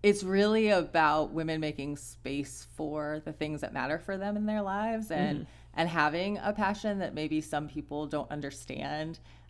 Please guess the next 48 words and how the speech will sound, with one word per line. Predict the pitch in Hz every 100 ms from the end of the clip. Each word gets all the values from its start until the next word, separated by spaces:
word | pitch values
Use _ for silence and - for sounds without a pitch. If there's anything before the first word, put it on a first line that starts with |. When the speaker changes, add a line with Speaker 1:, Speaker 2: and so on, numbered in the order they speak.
| -
Speaker 1:
and | - 143 139 139 131
what | 135
that | - -
looks | - -
like. | 160 160 - -
So | - 117 - - -
I, | 139 131 -
I | 147
really, | 135 131 - - -
I | 139
really | 139 139
loved | 131 131
it. | -
We | 131
read | 139
this | 135 -
in | 135
a | 135
book | 131 -
club | 139 135
that | - -
I'm | - 135
in, | 131 131 131
and, | 135 - - - - -
and | 139
I | 135
feel | 135 143
like | 131 127 127 - -
not | 139 -
very | 131
many | 127 143 - -
people | 156 143
that | 139
I've | 147 165
spoken | - 143 143 139
to | 143
about | 123 135 127
it | -
know | 160 160
about | 185 208 226 226
it, | 226
but | -
I | 143
Speaker 2:
Mm-hmm. | 185 160
Speaker 1:
think | 135 120
it's | 139
something | 151 143 147 143
that | 127 -